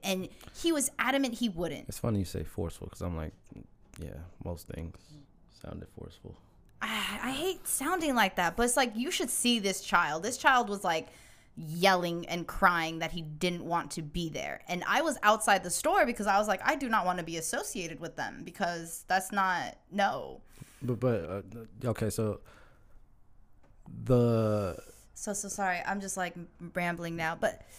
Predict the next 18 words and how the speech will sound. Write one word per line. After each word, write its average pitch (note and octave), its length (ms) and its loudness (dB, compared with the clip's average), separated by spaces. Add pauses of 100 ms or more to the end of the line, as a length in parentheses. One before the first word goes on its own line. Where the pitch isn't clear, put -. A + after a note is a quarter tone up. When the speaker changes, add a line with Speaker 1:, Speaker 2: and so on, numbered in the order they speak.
(140)
Speaker 1:
so, D#4 320 6 (1300)
I C4+ 180 6
absolutely C4 800 4
agree G#3 400 0
and G#3 100 2
understand F#3 580 0
when F3 180 -4
you're E3+ 80 -4
saying F#3 480 0
that E3+ 260 -2
seeing C#4 680 0
kind A3 300 0
of, G3+ 120 -2
in G#3 180 -4
a G#3 40 0
sense, F3+ 260 -4
the F3 100 -10
struggle, D#3+ 720 0